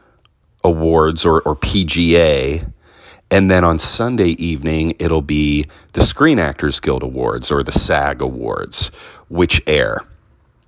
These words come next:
Just like the baftas and the Golden Globes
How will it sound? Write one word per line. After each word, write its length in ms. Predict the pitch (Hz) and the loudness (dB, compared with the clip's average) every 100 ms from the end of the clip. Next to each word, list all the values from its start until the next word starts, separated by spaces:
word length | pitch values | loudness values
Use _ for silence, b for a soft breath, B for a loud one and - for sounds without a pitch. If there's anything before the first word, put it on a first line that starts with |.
| _ _ - - | _ _ -20 -8
Just 280 | - - 120 | -2 2 2
like 140 | - | 2
the 100 | 104 | 0
baftas 840 | 80 95 92 95 - 90 87 85 | 2 2 2 0 2 4 2 -2
and 100 | 85 | -6
the 60 | 78 | -8
Golden 420 | - 85 82 82 | -4 -4 -4 -6
Globes 1120 | - 82 82 80 80 82 78 71 - - - | -6 -2 0 0 -2 -4 -4 -6 -4 -4 -6